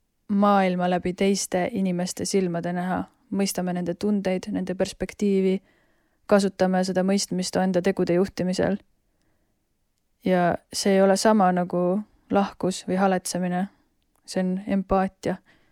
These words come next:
Säilitame lastele omase uudishimulikkuse, mida ühiskond meist väga osavalt välja peksab. Meie südametest leviv elektromagnetiline väli kannab infot mitme meetri kaugusele,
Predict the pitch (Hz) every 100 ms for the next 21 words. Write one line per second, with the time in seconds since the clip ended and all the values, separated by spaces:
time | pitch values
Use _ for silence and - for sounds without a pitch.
0 | _ _ _ _ - 196 185 - 185 185
1 | 196 - 175 185 190 185 180 196 180 185
2 | 180 180 - 202 185 196 185 185 196 190
3 | - 185 185 185 185 190 - - 208 196
4 | 185 196 180 185 185 185 180 190 190 185
5 | 185 - _ _ _ _ _ _ _ _
6 | _ _ _ 202 196 190 185 - - 220
7 | 208 190 185 202 - 202 185 185 - 202
8 | 196 196 - 185 185 190 185 - 175 180
9 | 180 185 180 190 - _ _ _ _ _
10 | - 190 190 180 196 190 185 - - 202
11 | 202 - 185 190 185 185 190 185 185 190
12 | 180